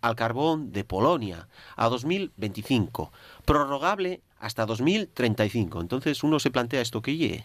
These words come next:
así hablando llanamente en asturiano, que no gusta nada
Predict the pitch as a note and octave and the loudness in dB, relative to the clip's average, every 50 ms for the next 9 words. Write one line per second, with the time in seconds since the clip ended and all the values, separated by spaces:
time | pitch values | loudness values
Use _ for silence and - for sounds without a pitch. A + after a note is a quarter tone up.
0 | - - F2 E2+ - - A2 G#2+ F#2+ F#2 G2+ G#2+ G#2 G2 G2 F2+ G2 G2 F#2+ F#2+ | -8 -4 -4 -2 0 2 2 4 4 4 2 2 2 0 0 0 0 0 2 2
1 | G2+ G#2 G2+ - F#2+ F#2 F#2 F2 F2 F2 E2+ E2+ F2+ - - F#2+ G#2 C#3+ E3+ F3+ | 0 -2 -2 -2 -2 -2 0 -2 -2 -4 -4 -4 -4 -4 -4 0 2 2 2 2
2 | E3 - D3+ C#3 C#3 D3 D3+ - - C3+ B2+ C3+ C3 B2+ B2+ B2 A#2+ A#2 A2+ | 0 0 0 0 2 2 0 0 2 2 4 4 4 4 4 4 4 2 0